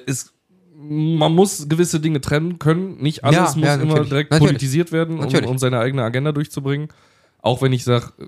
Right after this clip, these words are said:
Speaker 1: „Fuck Trump“, einfach mit Anlauf und ohne Gleitgel.
Speaker 2: Auch ohne Anlauf, weil dann wird's das leichter machen.
Speaker 1: <laughs> Vielleicht. Schauen wir mal. Also ich habe nur auf dem Discord irgendwie sowas gelesen, <laughs> deswegen war ich da schon wieder, äh, jetzt in dieser Wortwahl. Ähm,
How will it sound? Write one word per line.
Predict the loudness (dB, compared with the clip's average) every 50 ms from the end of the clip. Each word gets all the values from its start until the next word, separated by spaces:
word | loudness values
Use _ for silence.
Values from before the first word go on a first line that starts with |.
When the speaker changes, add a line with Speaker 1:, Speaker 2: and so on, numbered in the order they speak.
| -20 -20 -20 -20
Speaker 1:
„Fuck | -6 -4 -4 -4 -4 -4
Trump“, | -4 -4 -4 -4 -6 -10 _
einfach | -6 -4 -4 -4 -6 -6 -8 -10
mit | -8 -6 -4
Anlauf | -2 0 0 0 0 0 -2 -4 -10 -14 _
und | -10 -10 -10 -12 _
ohne | -2 0 0 0 2
Gleitgel. | 0 0 -2 -2 -2 -2 -4 -4 -4 -8 _ _ _ _ _ _ _ _ _ -16 -2 0
Speaker 2:
Auch | 2 2 2 2
ohne | 0 0 0 0
Anlauf, | 0 0 0 2 2 2 2 0 0
weil | 0 0
dann | 2 0 0 -2 -4 -4 -4
wird's | -4 -4 -4 -4
das | -6 -4 -2
leichter | -2 -2 -2 -4 -8
machen. | -8 -8 -10 -10 -14 -14 _ _ -8
Speaker 1:
<laughs> | -8 -8 -8 -14 -20 _ _ _ _ _ _ _ _ _ _ _ _ _ _ _ _ _ _ _ _ _ _ _
Vielleicht. | _ -6 -4 -2 -2 -2 -4 -6 _ _ _ _ _ 0
Schauen | 0 2 0
wir | 0 0
mal. | -2 -2 -4 -8 -12 _ _ _
Also | 0 2 2
ich | 2 2
habe | 2 2
nur | 2 2
auf | 2 2
dem | -2
Discord | -4 -4 -4 -2 -4 -4 -2
irgendwie | -2 -4 -4 -4
sowas | -4 -4 -4 -4
gelesen, | -4 -4 -2 -2 -2 -4 -4 -4
<laughs> | -4
deswegen | -4 -4 -4 -6 -6 -6 -4 -4
war | -4 -4
ich | -4
da | -6 -10 -10
schon | -10 -12 -12 -10
wieder, | -8 -8 -8 -8 -10 _ -20 -20 _ _
äh, | -8 -6 -6 -4
jetzt | -4 -6 -6 -6
in | -6
dieser | -4 -4 -4 -2 0
Wortwahl. | -2 -2 -2 -2 -2 -2 -2 -2 -4 _ _ -20 -20 _ _ _ _ _ _ _ 0
Ähm, | 2 2 2 2 0 0 -2 -4 -6